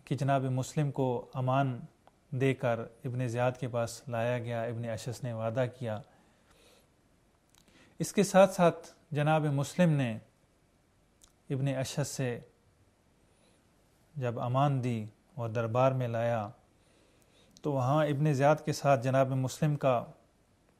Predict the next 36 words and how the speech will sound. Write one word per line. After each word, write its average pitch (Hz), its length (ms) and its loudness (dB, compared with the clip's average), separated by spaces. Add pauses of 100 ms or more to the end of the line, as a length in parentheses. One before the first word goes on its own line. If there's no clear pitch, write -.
(540)
مکالمہ 147 480 4
موجود 131 460 2
ہے 120 320 -2 (1160)
کہ 135 180 0 (100)
اس 147 220 -4
نے 147 160 2 (180)
کہا، 131 260 2
میں 131 220 0
آپ 131 200 0 (1300)
کے، 123 380 -4 (420)
جناب 131 300 0 (100)
مسلم 131 300 -2
سے 135 160 -4
کہا 127 300 0 (880)
کہ 151 140 -2
آپ 147 260 4
اختلاف 147 540 4
اور 147 240 -4
فتنہ 151 260 2 (100)
کی 135 120 0
غرض 143 200 4
سے 143 180 -4
کوفے 139 360 -2
میں 143 120 0
آئے، 131 160 2
تو 123 140 -10
جناب 131 200 0
مسلم 127 380 -4
نے 135 120 -2
جواب 127 300 0
دیا، 127 120 -2
نہیں، 127 300 -2
یہ 127 120 -2
کوفے 135 240 -4
والوں 131 280 0
کے 131 120 -6